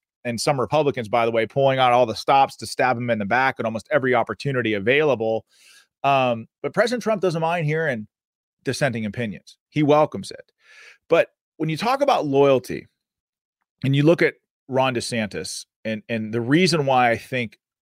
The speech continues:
most Americans have a problem with what he's doing. Now, Ron DeSantis is right. Governor DeSantis is right. No one's entitled to a nomination. And, and I think by and large, primaries can be a good thing because it helps you sharpen and hone your message for the general election. So I,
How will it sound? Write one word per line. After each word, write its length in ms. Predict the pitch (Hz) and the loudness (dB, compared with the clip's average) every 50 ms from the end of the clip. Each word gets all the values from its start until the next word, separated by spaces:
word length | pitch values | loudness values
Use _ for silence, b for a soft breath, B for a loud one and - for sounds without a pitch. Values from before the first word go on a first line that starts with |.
| _ - | _ -10
most 460 | 101 110 117 117 131 131 123 - - - | -6 -2 0 2 2 2 0 -4 -8 -8
Americans 720 | 113 107 107 110 113 113 113 110 - - 107 104 101 - | -6 -4 0 0 0 0 0 -2 -4 -6 -8 -8 -6 -6
have 140 | 110 104 | -4 -4
a 80 | 95 87 | -4 -4
problem 580 | - - - 120 113 120 123 123 123 127 123 120 | -6 -6 -2 0 2 2 2 2 0 -2 -4 -6
with 140 | 110 - | -8 -8
what 140 | 107 110 101 | -6 -8 -6
he's 140 | 107 104 90 | -6 -10 -8
doing. 280 | - 110 98 85 82 90 | -6 -6 -6 -6 -6 -6
Now, 120 | 95 104 | -6 -4
Ron 380 | 110 131 147 175 196 202 202 180 | 0 0 2 2 2 0 0 -2
DeSantis 440 | 180 - - 160 160 151 143 - | -4 -2 -2 -2 -2 -4 -6 -8
is 100 | 139 117 | -6 -2
right. 200 | 127 120 80 92 | 0 0 0 2
Governor 300 | - 123 143 160 165 165 | 0 0 0 2 0 0
DeSantis 300 | 139 - - 131 135 123 | 0 0 -2 -4 -4 -4
is 160 | 113 113 117 110 | -6 -8 -2 0
right. 280 | 107 110 110 110 104 B B B B B B B B | 2 2 2 2 -2 B B B B B B B B
No 140 | 120 127 143 | 2 4 4
one's 160 | 165 165 165 | 4 4 2
entitled 400 | 185 151 143 143 143 143 135 123 | 0 0 2 2 4 4 2 2
to 100 | 127 127 120 | 2 0 2
a 40 | |
nomination. 560 | 113 107 104 98 98 95 85 71 - - - - _ _ _ _ _ _ _ | 2 0 -2 -2 -4 -6 -6 -8 -10 -14 -16 -18 _ _ _ _ _ _ _
And, 100 | 104 101 - _ _ _ | -6 -6 -6 _ _ _
and 140 | 120 113 107 - | -10 -10 -6 -2
I 100 | 120 120 | -2 0
think 180 | - 196 170 - | 2 0 2 2
by 200 | 185 185 180 165 | 2 2 2 2
and 80 | 147 | 2
large, 300 | 139 127 123 123 113 - | 4 4 4 4 2 0
primaries 600 | - - 160 151 156 156 147 143 143 135 123 - b b b b b b b _ _ | -2 0 2 2 4 4 4 4 4 2 0 -4 b b b b b b b _ _
can 300 | - - 196 196 196 180 | 2 4 4 2 2 0
be 160 | 165 170 160 | 4 4 4
a 60 | 151 | 4
good 320 | 127 107 135 139 135 117 - | 2 2 2 2 2 2 0
thing 300 | - 135 127 120 120 110 | -4 -4 -4 -4 -4 -6
because 260 | 117 101 - 123 113 | -6 -6 -4 -6 -6
it 80 | - - | -6 -8
helps 440 | - - - 156 156 - - - - | -6 -2 0 0 0 0 -4 -6 -4
you 140 | 135 131 123 | -4 -4 -4
sharpen 600 | - - - 123 123 123 - 127 123 120 117 - | -4 -4 -2 -2 -2 -2 -2 -4 -4 -4 -8 -10
and 120 | 117 113 104 | -10 -10 -8
hone 320 | - 135 127 120 117 113 | -6 -4 -4 -4 -4 -4
your 100 | 113 110 | -6 -4
message 540 | 110 110 107 104 - - 107 104 101 98 - | -4 -4 -4 -4 -4 -4 -6 -4 -6 -8 -10
for 240 | - 110 104 101 98 | -6 -4 -4 -4 -4
the 80 | 101 | -6
general 340 | 95 110 110 104 104 101 95 | -4 -4 -4 -2 -2 -4 -2
election. 360 | 92 101 113 123 - - 151 | -2 -2 -2 -4 -4 -10 -12
So 260 | - - 143 135 - - | -2 -2 -2 -2 0 0
I, 200 | 143 156 156 - | 0 0 0 -2